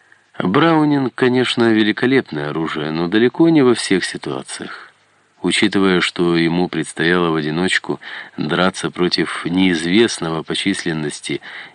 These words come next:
и неведомо чем вооруженного противника,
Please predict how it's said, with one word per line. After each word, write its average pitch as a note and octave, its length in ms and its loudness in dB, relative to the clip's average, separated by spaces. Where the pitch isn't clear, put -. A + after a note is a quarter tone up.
и D#2+ 240 -2
неведомо F2 680 2
чем G2 360 2
вооруженного E2 680 0
противника, D#2 760 -2